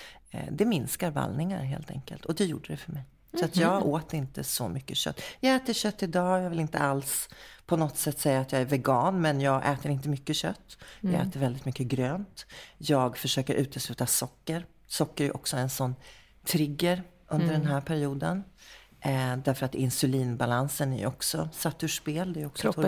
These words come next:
Speaker 1: hormon.
Speaker 2: viktigaste hormon,
Speaker 1: Ja,
Speaker 2: kallas det ju.
Speaker 1: precis.
Speaker 2: Mm.
Speaker 1: Ja. Eh, ja, jag skriver det, att det är liksom stjärnstatus. Vad skriver jag? Stjärnstatus inom hormonvärlden har ju
Speaker 2: Mm.
Speaker 1: vårt kära insulin.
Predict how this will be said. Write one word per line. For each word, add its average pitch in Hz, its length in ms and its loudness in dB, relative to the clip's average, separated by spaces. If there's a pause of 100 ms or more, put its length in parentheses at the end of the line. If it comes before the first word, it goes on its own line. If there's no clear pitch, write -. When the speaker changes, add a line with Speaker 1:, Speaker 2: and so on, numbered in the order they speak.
Speaker 1:
hormon. 156 40 2
Speaker 2:
viktigaste 180 480 0
hormon, 180 580 2
Speaker 1:
Ja, 311 260 4
Speaker 2:
kallas 180 260 0
det 190 80 2
ju. - 60 4
Speaker 1:
precis. 277 460 0
Speaker 2:
Mm. 180 120 6
Speaker 1:
Ja. 247 200 4 (440)
Eh, 160 420 4
ja, 196 240 6
jag 190 120 2
skriver 185 340 2
det, 139 140 4
att 139 100 -2
det 147 80 0
är 139 80 0
liksom 135 420 0
stjärnstatus. 135 1160 0 (280)
Vad 170 120 -2
skriver 165 260 0
jag? 123 120 0
Stjärnstatus 151 1300 0
inom 127 200 0
hormonvärlden 139 960 2
har - 120 4
ju 127 60 2
Speaker 2:
Mm. 127 100 0
Speaker 1:
vårt 127 180 -6
kära 131 240 -2
insulin. 139 520 -2